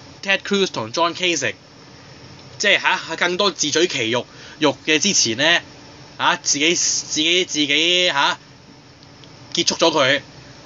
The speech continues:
都係一個明智之舉嚟嘅。咁再者，其實即係，但係當然即係梗係驚心動魄啦。共和黨究竟而家要做咩呢？Contested convention。係咪仲可以用個黨，係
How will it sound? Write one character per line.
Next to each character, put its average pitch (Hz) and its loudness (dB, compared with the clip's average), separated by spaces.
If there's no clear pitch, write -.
都 185 0
係 170 4
一 - 2
個 165 4
明 113 -4
智 139 -2
之 175 -4
舉 147 2
嚟 131 2
嘅。 127 0
咁 170 -6
再 156 6
者， 143 2
其 165 4
實 113 2
即 139 0
係， 165 4
但 143 2
係 - -10
當 170 2
然 123 -2
即 160 0
係 151 -2
梗 165 4
係 147 0
驚 165 -2
心 165 2
動 170 2
魄 139 4
啦。 156 2
共 156 2
和 127 4
黨 165 2
究 180 4
竟 143 0
而 - -6
家 160 2
要 160 2
做 131 2
咩 156 4
呢？ 170 4
Contested 190 0
convention。 151 0
係 151 0
咪 156 4
仲 151 2
可 180 2
以 185 6
用 143 2
個 147 2
黨， 113 2
係 151 2